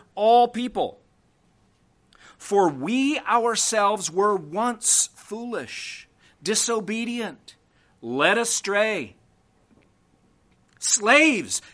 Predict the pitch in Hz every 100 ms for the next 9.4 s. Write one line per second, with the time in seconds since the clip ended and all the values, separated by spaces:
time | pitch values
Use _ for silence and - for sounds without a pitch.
0 | - 175 143 240 302 160 - - 165 247
1 | - 185 135 120 - 175 233 101 - -
2 | - _ _ _ _ _ _ _ - 226
3 | 247 269 - 226 185 156 147 131 110 151
4 | 208 214 190 151 123 113 95 101 143 196
5 | 190 131 127 107 151 156 92 - _ _
6 | _ _ _ _ _ _ 202 226 226 196
7 | 208 208 208 208 202 202 196 - _ _
8 | _ _ 80 - - 165 165 156 123 135
9 | 127 127 120 65